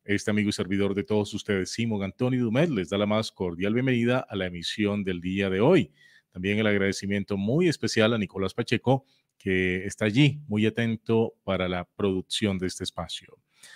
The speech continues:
Saludamos a todas aquellas personas que nos siguen a través de las diversas plataformas, eh, Marfil, Educación Filosófica, y también a través de Uniminuto Radio, tanto en Facebook como en YouTube. Recuerden que El Puente se emite de lunes a viernes a partir de las once de la mañana.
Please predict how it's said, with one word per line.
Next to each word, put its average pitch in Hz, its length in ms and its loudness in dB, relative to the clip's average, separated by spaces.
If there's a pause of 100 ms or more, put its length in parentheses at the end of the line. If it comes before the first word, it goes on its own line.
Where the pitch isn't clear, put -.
(140)
Saludamos 151 500 4
a 160 60 -2
todas 165 240 0
aquellas 147 340 2
personas 131 380 -2
que 123 80 -4
nos 98 140 -4
siguen 151 320 0
a 95 80 -2
través 92 220 0
de 101 60 2
las 110 120 2
diversas 98 440 -2
plataformas, 107 960 0 (320)
eh, 101 220 0
Marfil, 95 560 2
Educación 123 440 0
Filosófica, 139 640 2
y 110 60 0
también 98 280 -2
a 107 60 0
través 98 300 0
de 110 60 0
Uniminuto 92 440 0
Radio, 107 340 4
tanto 92 240 -6
en 87 80 -8
Facebook 123 520 2 (320)
como 98 220 0
en 92 140 0
YouTube. 101 400 0 (540)
Recuerden 185 380 6
que 180 80 6
El - 60 4
Puente 117 560 4
se - 160 -6
emite 110 360 2
de 92 120 2
lunes 147 300 2
a 143 60 4
viernes 117 400 2
a 113 80 -4
partir 101 380 -4
de 110 100 -2
las 104 300 -2
once 131 460 4
de 101 100 4
la 95 80 0
mañana. 117 440 2